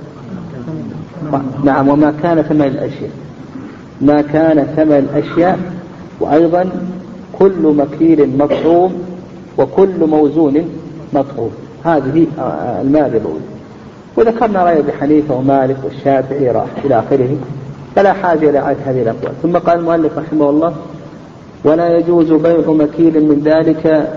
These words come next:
بشيء من جنسه وزنا ولا موزون كيلا".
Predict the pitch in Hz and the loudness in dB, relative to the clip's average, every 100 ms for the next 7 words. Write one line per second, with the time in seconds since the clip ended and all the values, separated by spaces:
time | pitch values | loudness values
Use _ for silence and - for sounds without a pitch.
0 | - - - 165 170 160 156 147 139 156 | -4 -2 2 2 2 0 4 4 4 2
1 | 160 156 139 131 139 156 156 160 165 165 | 0 2 2 4 4 2 2 0 0 -4
2 | - - - - - - 139 156 160 156 | -10 -16 -18 -20 -16 0 2 4 4 2
3 | 147 151 147 143 156 151 151 151 156 - | 2 4 2 2 4 4 4 2 0 -6
4 | - 151 143 117 | 0 2 4 0